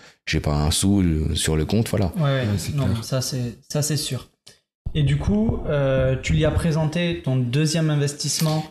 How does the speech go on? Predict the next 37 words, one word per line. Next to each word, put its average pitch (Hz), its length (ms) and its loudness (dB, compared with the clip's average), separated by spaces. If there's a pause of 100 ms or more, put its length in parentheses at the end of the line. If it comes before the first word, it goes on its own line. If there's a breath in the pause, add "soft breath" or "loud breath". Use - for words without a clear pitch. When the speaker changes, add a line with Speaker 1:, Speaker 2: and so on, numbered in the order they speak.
(200)
Speaker 1:
Yes. - 320 0
Speaker 2:
en 135 100 2
location 143 460 2
courte - 300 -2
durée, 131 280 2
donc 131 220 2
t'as 131 80 0
établi 135 340 0
un 131 60 2
business 135 500 2
plan. 190 260 2 (220)
Speaker 1:
Ouais. 87 140 2 (520)
Speaker 2:
Mais 147 480 2 (120)
la 139 140 2
question 165 340 2
que 143 60 0
je 143 40 4
me 131 120 4
pose, 170 440 -2
c'est, 151 640 -2
euh, 123 200 0 (120)
comment 165 300 2
t'as 160 140 -2
établi 131 400 -2
ton 139 160 -2
business 127 400 0
plan 165 180 0
en 143 40 2
location 131 440 0
courte - 380 -6
durée ? 127 260 0
Parce 113 220 -4
que, 131 100 -4
euh, 127 160 0 (400)
sur 127 160 -2
les, 131 200 2
enfin, 117 260 -2